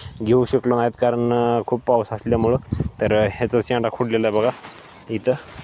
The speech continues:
तर जनावरांना कशाने तरी खाल्लेला आहे. तर बघा ह्याला किती, अ, ही लागलेली आहेत, अ, पाती लागलेत, जवळजवळ दहा पाती आहेत एकाच फाटीला. तर, अ, असे जर तुम्ही चार, साडेचार किंवा पाच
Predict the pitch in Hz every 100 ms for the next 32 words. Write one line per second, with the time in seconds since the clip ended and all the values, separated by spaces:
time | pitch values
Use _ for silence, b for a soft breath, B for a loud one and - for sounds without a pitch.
0 | - - - 117 107 107 113 113 113 113
1 | 104 107 113 101 113 - 117 117 107 113
2 | - - - 107 107 110 113 107 117 110
3 | 123 120 123 120 117 104 - 117 110 110
4 | 107 104 131 B B B - - 98 95
5 | 92 107 113 107 104 101 104 - - -
6 | 107 113 113 117 110 117 131 123 120 107
7 | 120 113 107 120 120 110 120 107 107 -
8 | B B _ - 107 110 107 110 117 127
9 | 131 123 139 139 139 131 - 131 131 131
10 | 110 - 127 120 135 131 123 113 135 131
11 | 117 120